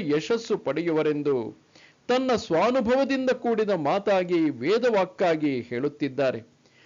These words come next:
ಕಶ್ಯಪ ಶಿಲ್ಪಶಾಸ್ತ್ರಾಧಾರವಾಗಿ ಗ್ರಂಥಸ್ಥವಾದ ರೂಪಧ್ಯಾನ ರತ್ನಾವಳಿ ಎನ್ನುವ ಶಿಲ್ಪಶಾಸ್ತ್ರ ಗ್ರಂಥದಲ್ಲಿ ಅಕಾರಾದಿ ಕ್ಷಕಾರಾಂತದ, ಷಕಾರಾಂತ ಅಕ್ಷರಗಳಿಗೆ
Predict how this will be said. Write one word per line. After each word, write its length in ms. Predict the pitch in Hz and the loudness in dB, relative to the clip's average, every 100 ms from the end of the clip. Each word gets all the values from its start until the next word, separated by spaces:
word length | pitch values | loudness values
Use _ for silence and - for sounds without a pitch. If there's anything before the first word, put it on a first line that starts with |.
| - _ - | -20 _ -2
ಕಶ್ಯಪ 460 | 285 262 285 269 | -2 0 -2 0
ಶಿಲ್ಪಶಾಸ್ತ್ರಾಧಾರವಾಗಿ 1900 | 233 - 233 254 226 202 190 196 - 202 175 143 156 165 151 139 180 202 117 - _ - - - _ | 0 0 -2 -2 -2 0 -2 -2 0 2 2 2 2 2 2 0 -2 -6 -6 -10 _ -20 -20 -20 _
ಗ್ರಂಥಸ್ಥವಾದ 840 | 208 269 269 254 - 240 214 202 185 165 | 0 0 0 -4 0 2 4 2 2 2
ರೂಪಧ್ಯಾನ 920 | 139 175 247 240 190 120 131 180 185 156 | 2 -2 0 0 -2 -4 -2 0 2 0
ರತ್ನಾವಳಿ 680 | 135 - 226 196 160 151 | -2 -2 -2 2 2 4
ಎನ್ನುವ 420 | 143 139 139 123 - - - | 2 0 -2 -2 -4 -18 -6
ಶಿಲ್ಪಶಾಸ್ತ್ರ 800 | 269 269 233 - 156 160 - 135 | -4 0 -2 0 -2 -2 -2 -4
ಗ್ರಂಥದಲ್ಲಿ 760 | 113 120 151 170 147 147 117 - - - - _ | -2 -4 -2 0 2 0 -2 -8 -20 -20 -20 _
ಅಕಾರಾದಿ 800 | 180 190 269 262 240 233 226 208 | -6 0 2 4 4 4 2 0
ಕ್ಷಕಾರಾಂತದ, 1300 | 208 - - 233 233 233 214 202 180 190 180 165 - - - - | -2 -4 -2 0 2 4 2 0 0 0 2 0 0 -12 -20 -20
ಷಕಾರಾಂತ 680 | - 175 254 233 208 185 175 185 139 - 139 | -6 -2 2 4 4 2 0 0 0 -4 -12
ಅಕ್ಷರಗಳಿಗೆ 760 | - 214 160 139 143 226 170 | -4 -2 0 -2 -2 -2 -2